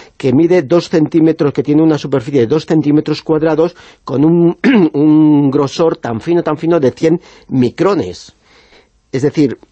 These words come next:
la, el objeto de este chip es implantarlo, eh, bajo el cráneo, en el cerebro. El objetivo, en un principio, es muy bueno, muy positivo, porque, por ejemplo, una de las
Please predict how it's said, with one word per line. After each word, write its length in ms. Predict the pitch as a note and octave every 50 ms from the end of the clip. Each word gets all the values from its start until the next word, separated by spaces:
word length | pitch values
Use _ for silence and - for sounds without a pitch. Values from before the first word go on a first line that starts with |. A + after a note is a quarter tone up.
| -
la, 420 | C3+ B2 A#2+ A2+ A#2 A2 A#2 B2 - -
el 140 | C3+ A#2+ A#2+
objeto 360 | A2+ - - E3 D#3 F3 C#3+
de 80 | C3+
este 300 | C3 B2 - - D3 C#3+
chip 220 | - - F3 E3+ E3
es 160 | D#3+ - -
implantarlo, 840 | D#3 C#3 - C#3 A#2+ A#2+ A#2 - D#3 E3+ E3 D3+ C#3 A2+ G2 E2+ - _ _ - - -
eh, 200 | - A2+ A2 G#2
bajo 260 | G#2 A#2+ G#2+ - - B2+
el 100 | B2+ -
cráneo, 500 | - D#3+ E3+ E3+ F3 E3+ F#3 G#3+ D#4 - _
en 160 | - A#2 G#2+
el 100 | G2+ G2+
cerebro. 460 | G2 - G#2+ G#2 G2 G2 G2+ F2 G2+ - _ _ _ _ _ _ - - - - - - - - _ _ _ - _ _ _ _ _ _ _ _ _ - - - - - -
El 140 | D#3 D#3 D3+
objetivo, 720 | C#3+ - - E3+ D3+ - A3+ A3+ F#3 G3 G3+ A#3 D4 - _ _ -
en 200 | C#3 B2 B2 D3
un 140 | E3 E3+ -
principio, 580 | - D#3+ E3+ D#3+ - F3+ E3+ - F3+ F3 F3
es 220 | D#3+ D#3 D3+ - D3+
muy 380 | D3 D3+ D#3 D#3+ E3 D#3 C#3
bueno, 480 | A2+ G2+ A2 C#3 D#3+ F3 E3 E3 D#3 E3 D#3+
muy 160 | C#3+ C3 C3
positivo, 500 | - D3+ C#3+ - D3 - D#3 D3 D#3 D#3+
porque, 280 | D#3+ D#3+ C#3 B2 - A2
por 140 | A2 A#2+ A#2+
ejemplo, 340 | - D3+ C#3 C3 A#2+ A#2
una 180 | A2+ B2+ C#3 C#3+
de 120 | D3 C#3+
las 240 | D3 C#3+ C#3 - -